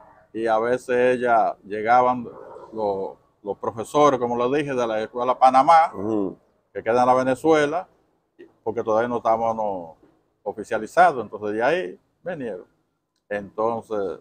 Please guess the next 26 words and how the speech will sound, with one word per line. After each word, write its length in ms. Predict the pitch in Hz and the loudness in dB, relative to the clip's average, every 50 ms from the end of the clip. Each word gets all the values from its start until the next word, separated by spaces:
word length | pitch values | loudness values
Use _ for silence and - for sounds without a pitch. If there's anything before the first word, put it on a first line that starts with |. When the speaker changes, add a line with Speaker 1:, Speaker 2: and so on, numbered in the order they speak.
| _ _ _ _ _ _ | _ _ _ _ _ _
Speaker 1:
y 100 | 107 107 107 | -16 -12 -2
todo 140 | - 156 165 | 2 2 2
el 40 | 160 | 2
mundo 180 | 156 147 143 | 0 -6 -6
examinándose, 640 | 127 - 139 131 127 120 131 135 127 120 113 - - | -6 -4 -4 -4 -4 -2 -2 -2 -4 -4 -8 -12 -12
examinándose. 640 | 113 - 135 117 117 123 135 135 123 123 - _ - - _ _ _ _ _ _ _ _ _ | -12 -10 -10 -8 -6 -6 -4 -4 -6 -6 -10 _ -20 -20 _ _ _ _ _ _ _ _ _
Y 80 | - 110 | -10 -6
decía 600 | 113 107 98 - 120 117 120 123 117 110 104 110 104 | -6 -6 -6 -4 0 2 4 4 4 4 2 0 -2
el, 120 | 92 78 - | -4 -6 -10
el 120 | 98 107 107 | -10 -10 -10
jurado, 440 | _ - 110 110 120 120 117 127 120 | _ -10 -8 -4 -4 -4 -4 -6 -10
"¿pero 140 | 139 143 139 | -8 -10 -8
y 20 | |
quién 200 | - 196 220 247 | -6 -6 -4 -4
es 80 | 262 254 | -2 -4
el 80 | 254 | -4
profesor 400 | 247 233 226 196 170 190 185 180 | -4 -4 -4 -4 -2 -4 -4 -4
de 80 | 165 147 | -4 -6
usted?", 180 | 131 - 127 117 | -8 -6 -8 -8
porque 160 | 120 - 107 | -8 -8 -8
era 140 | 101 98 92 | -8 -6 -6
la 80 | 90 | -8
madre 260 | 90 95 95 95 95 90 | -6 -6 -6 -8 -8 -10
superiora, 520 | - 98 90 - 123 151 175 208 226 226 | -12 -16 -10 -8 -6 -4 -4 -6 -6 -8
Speaker 2:
Sí. 60 | 202 | -8
Speaker 1:
imagínense, 480 | 180 - 101 104 98 87 76 58 - | -6 -4 -2 -2 -2 -2 -2 -6 -10